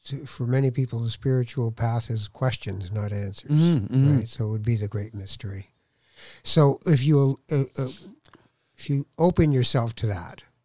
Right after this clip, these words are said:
Speaker 1: to the great mystery, and you connect yourself to the land as your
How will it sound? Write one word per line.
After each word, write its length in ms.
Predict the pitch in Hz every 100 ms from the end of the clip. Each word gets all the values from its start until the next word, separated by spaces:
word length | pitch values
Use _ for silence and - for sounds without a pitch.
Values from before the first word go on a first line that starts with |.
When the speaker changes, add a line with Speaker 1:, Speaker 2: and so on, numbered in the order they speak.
| _ _ -
Speaker 1:
to 140 | 131
the 140 | 113
great 280 | 113 131 113
mystery, 540 | 110 104 - 101 104 - 113
and 140 | 113
you 60 | 113
connect 400 | 135 127 131 -
yourself 400 | 117 - 110 -
to 100 | 120
the 100 | 101
land 500 | 107 101 92 98 - _ _ _ _ _ _ _ _ _ _ _ -
as 280 | 120 117 110
your 480 | 117 107 101 104